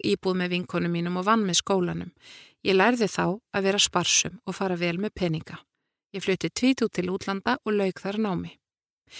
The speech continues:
Mamma skrifaði mér meðan ég var úti og þótt hún viðurkenndi ekki að hafa lagt of mikið á mig eða komið illa fram, ákvað ég að fyrirgefa henni.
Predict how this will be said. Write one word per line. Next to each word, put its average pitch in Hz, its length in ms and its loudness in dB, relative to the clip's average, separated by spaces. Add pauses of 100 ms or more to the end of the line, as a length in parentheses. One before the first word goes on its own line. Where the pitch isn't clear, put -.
(420)
Mamma 233 300 8
skrifaði 240 500 6
mér 180 220 -4
meðan 180 240 -2
ég 185 80 0
var 180 140 2
úti 202 260 -2
og 175 140 -4
þótt 190 260 0
hún 196 100 0
viðurkenndi 220 640 4
ekki - 300 -6
að 170 120 -4
hafa 170 160 0
lagt 170 300 -2
of 165 100 0
mikið 175 320 -2
á 196 140 2
mig 175 240 0
eða 170 160 -6
komið 175 380 -2
illa 185 160 -6
fram, 170 320 -2 (440)
ákvað 233 460 4
ég 220 320 0
að 220 160 -2
fyrirgefa 175 420 -4
henni. 175 220 -12